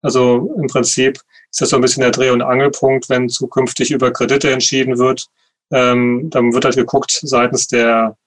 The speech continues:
Kreditsachbearbeiter, ähm, oder Seite, seitens der Rater, ähm, was hat denn das Unternehmen X oder Y in seinem Nachhaltigkeits- oder C-S-R-Bericht denn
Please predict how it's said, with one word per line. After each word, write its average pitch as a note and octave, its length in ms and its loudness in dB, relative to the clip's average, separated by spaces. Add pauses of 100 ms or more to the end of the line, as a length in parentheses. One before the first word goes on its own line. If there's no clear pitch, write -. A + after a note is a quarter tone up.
(420)
Kreditsachbearbeiter, C3+ 1400 0 (300)
ähm, C3 220 2
oder B2 220 2
Seite, A#2+ 360 2
seitens A#2+ 320 0
der A2 140 0
Rater, C#3 460 2 (380)
ähm, C3 160 2
was B2 160 0
hat C3 100 0
denn C#3 80 2
das C#3+ 140 -2
Unternehmen B2 500 0
X D#3+ 160 -4
oder C3+ 160 2
Y C3 720 0
in C#3+ 140 -2
seinem A#2+ 460 0 (260)
Nachhaltigkeits- B2+ 880 0
oder B2 220 0
C-S-R-Bericht B2 1160 0
denn B2 360 0